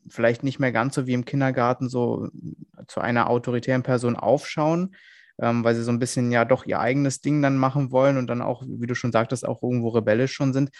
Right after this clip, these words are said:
Also wie war das für dich, vor so einer, ähm, großen Gruppe an, äh, ja,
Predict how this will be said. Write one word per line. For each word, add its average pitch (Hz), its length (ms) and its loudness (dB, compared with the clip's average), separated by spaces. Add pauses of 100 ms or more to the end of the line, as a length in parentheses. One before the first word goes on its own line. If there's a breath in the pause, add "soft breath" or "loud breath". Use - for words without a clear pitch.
(200 loud breath)
Also 117 180 0
wie 123 120 2
war 127 100 6
das 139 160 4
für 131 140 -2
dich, 127 220 0
vor 120 200 0
so 117 80 0
einer, 117 320 4
ähm, 113 220 -4
großen 120 720 -2
Gruppe 127 420 6
an, 120 320 0
äh, 117 360 2
ja, 123 180 0